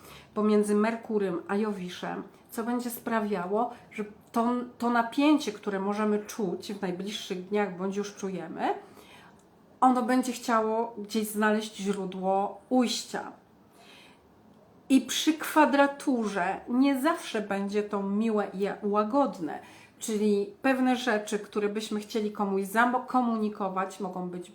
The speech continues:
bardzo, ale to bardzo takie, mm, no, nieprzyjemne, więc możemy kogoś, em,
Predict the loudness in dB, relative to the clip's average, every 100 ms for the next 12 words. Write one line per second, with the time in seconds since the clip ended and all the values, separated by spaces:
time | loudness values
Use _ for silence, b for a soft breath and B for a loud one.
0 | _ 4 4 2 -2 -6 -4 -6 -6 -8
1 | -2 0 0 0 -6 -8 -8 -4 -6 -6
2 | B B B B B -12 -2 0 2 2
3 | 4 6 6 4 4 4 6 2 -2 -6
4 | -6 -2 -2 -2 0 2 4 2 2 -2
5 | -4 -6 -8 B B B -6 -2 0 -2
6 | -4 -4 -6 -10 -10 -10 -8 -6 -4 -2